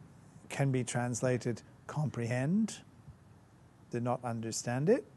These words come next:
or did not capture it.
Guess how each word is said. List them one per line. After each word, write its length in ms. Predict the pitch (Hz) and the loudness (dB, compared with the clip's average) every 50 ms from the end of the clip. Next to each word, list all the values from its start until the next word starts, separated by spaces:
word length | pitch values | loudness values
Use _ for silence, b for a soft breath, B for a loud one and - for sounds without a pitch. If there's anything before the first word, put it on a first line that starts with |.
| - - - - - - - - - - - - - - B B B B B B B B B B B _ _ _ _ _ - | -20 -20 -20 -20 -20 -20 -20 -20 -20 -20 -20 -20 -20 -20 B B B B B B B B B B B _ _ _ _ _ 4
or 200 | 160 151 156 151 | 8 10 10 10
did 260 | 139 156 151 120 131 | 8 6 2 2 4
not 420 | 151 151 156 151 143 147 - - - - - - - - - - - - | 6 8 8 8 8 6 0 -12 -12 -14 -20 -20 -20 -20 -20 -20 -16 -4
capture 520 | - - 226 233 226 - - - 175 127 | 2 4 4 4 2 0 -4 0 0 0
it. 380 | 95 85 - - - - - - | 0 0 -6 -12 -14 -16 -16 -16